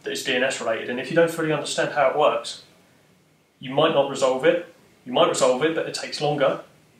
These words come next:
At the end of the day, if you know how it works, when the customer's telling you the problem, you've, you've done a diagnosis in your head before you've even hung up the phone. You know where the problem is. It's, it's just good to know how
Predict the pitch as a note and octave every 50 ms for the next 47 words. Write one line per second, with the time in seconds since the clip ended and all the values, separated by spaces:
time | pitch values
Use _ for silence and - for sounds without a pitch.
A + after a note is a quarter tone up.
0 | _ _ _ _ _ _ _ _ _ _ _ _ _ _ - D#3+ - D3 E3 D#3+
1 | - B2+ - - E3 C#3+ B2+ - - F3+ E3+ E3 D#3 C#3 - D3+ C#3+ C3 D3 D3+
2 | D#3 - - - - - - - - - - _ _ _ _ _ _ _ _ _
3 | _ D#3+ D#3+ D#3 D3 - E3 - - - C3+ - - - F#3 F#3 - - - B2+
4 | - F3 G3+ - - - F#3+ - - - _ _ _ _ _ - C3+ D#3+ F#3 F#3+
5 | F#3 - - - - _ _ - C3+ D3+ E3 D#3+ E3 C#3+ C#3+ C#3 A#2+ - B2+ C3
6 | C3 C3+ C3+ D3 D3+ D3+ - A#2+ - C3 A#2+ A2+ G#2+ - D3 C#3 - - - -
7 | _ _ _ _ _ _ _ _ - A#2+ - - D#3 C3+ B2+ B2 B2 B2 B2 A#2
8 | - D3 C3+ A#2+ - - - - - - - G#2 G#2 - - _ _ _ _ _
9 | D3 C#3 C3 C#3+ D#3+ E3 D3 A2 A2 - - C#3+ - - - - - - - _
10 | _ _ _ _ _ _ _ _ - C#3+ C#3 C3+ - - - - - - - _
11 | _ _ - - - C#3 C#3 - - F#3 - - - E3 D3+ C#3 - C#3+ C3 C3+
12 | C3+ C3 A#2 A#2 A#2 - - - _ _ - - - B2 A#2 A#2 A2+ A2+ A2+ A2+